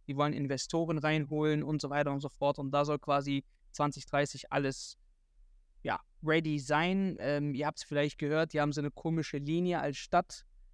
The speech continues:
äh, geplant. Ähm, die haben verschiedene Projekte,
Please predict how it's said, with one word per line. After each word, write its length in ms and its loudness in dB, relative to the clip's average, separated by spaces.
äh, 280 2
geplant. 840 -2
Ähm, 1000 2
die 300 -6
haben 420 2
verschiedene 560 -2
Projekte, 880 0